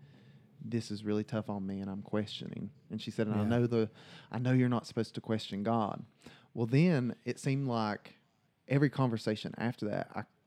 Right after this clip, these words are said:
Speaker 1: started having conversations, and people would say the same thing about how, you know, "I know I'm not supposed to question God." And I was actually at the gas pump, uh, this past week, and I ran into somebody, and we were just having this casual conversation. All of a sudden, they said,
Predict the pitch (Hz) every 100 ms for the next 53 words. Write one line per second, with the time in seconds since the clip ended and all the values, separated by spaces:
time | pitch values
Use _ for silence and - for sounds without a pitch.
0 | _ _ - 120 107 113 101 113 107 104
1 | 113 117 110 101 120 113 110 104 - 107
2 | 101 - - - 139 156 135 123 - _
3 | - - - 110 110 110 101 104 104 101
4 | 98 98 - _ _ _ _ - 98 98
5 | 95 - _ _ 110 117 143 147 143 -
6 | 139 - - 127 - 117 120 123 127 131
7 | 143 - 147 113 113 107 120 131 - 107
8 | 98 - - - - - - 113 104 98
9 | - 117 - 117 113 - 110 110 107 104
10 | 107 120 127 120 - 117 110 110 107 107
11 | - 110 104 104 117 123 123 - 127 135
12 | 127 110 120 123 147 139 147 131 151 147
13 | 131 117 127 135 123 131 123 113 110